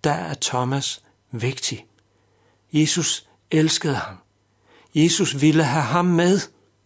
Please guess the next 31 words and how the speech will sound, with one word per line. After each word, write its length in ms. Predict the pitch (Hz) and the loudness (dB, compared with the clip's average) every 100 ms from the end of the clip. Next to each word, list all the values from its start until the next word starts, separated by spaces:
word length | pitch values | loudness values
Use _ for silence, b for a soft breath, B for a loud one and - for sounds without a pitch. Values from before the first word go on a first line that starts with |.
| _ _ _ _ _ _ _ _ _ _ _ _ - | _ _ _ _ _ _ _ _ _ _ _ _ -8
Sådan 320 | - 143 131 | -4 -2 0
er 100 | 127 | 2
det 40 | |
også 260 | 120 117 123 | 0 -2 -4
med 80 | 104 | -6
dig. 320 | 101 101 117 _ _ _ _ _ _ - | -6 -8 -10 _ _ _ _ _ _ 0
Du 140 | 135 | 0
er 40 | |
vigtig 520 | 117 131 151 - 107 - | 2 0 0 -8 -10 -12
for 160 | - 117 | -6 -4
Jesus, 500 | 107 113 117 127 - | -2 -2 -4 -6 -4
lige 200 | 135 220 | 0 0
så 160 | - | 2
vigtig 360 | 120 135 - 127 | 2 2 0 -4
som 180 | - 107 | -2 -4
Thomas. 500 | - 117 139 156 - B B | -2 -2 -2 -4 -8 B B
Han 340 | B 160 170 180 | B -2 0 2
vil 180 | 170 | 2
have 220 | 131 175 165 | 2 0 -2
dig 240 | 170 190 | 0 2
med. 260 | 185 202 185 _ _ _ _ _ _ _ _ _ _ _ _ B B B B B B B B - | 4 2 0 _ _ _ _ _ _ _ _ _ _ _ _ B B B B B B B B -6
Det 120 | 120 | -2
er 40 | |
derfor, 160 | 139 190 | 0 0
du, 100 | 131 - - - | -4 -8 -12 -6
du 80 | 127 | -4
skal 180 | - 113 | -2 -4
høre 420 | 120 127 165 185 | 0 2 2 -2
om 160 | - 117 | -4 -6
Thomas 440 | - 113 127 135 | -4 -4 -4 -6
her. 180 | 123 | -6